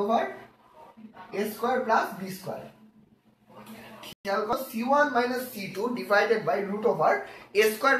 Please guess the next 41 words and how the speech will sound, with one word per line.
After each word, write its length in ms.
by 160
b 20
square। 240
এই 160
জিনিসটা, 360
অর্থাৎ 260
এই 140
সি 160
ওয়ানটা 320
আমার 220
লাগবে, 240
সি 180
টুটা 280
লাগবে, 240
আর 60
এ 20
আর 140
বিটা, 220
তো 40
এখানে 280
আমরা 200
নিচে 180
বসাচ্ছি। 380
এই 160
সূত্রটা 340
apply 320
করে 180
আমরা 160
খুব 100
সহজেই 440
দুটো 160
সমান্তরাল 640
সরলরেখার 560
দূরত্ব 300
বের 180
করে 160
ফেলতে 200
পারবো, 240
ঠিক 180
আছে? 160
So 60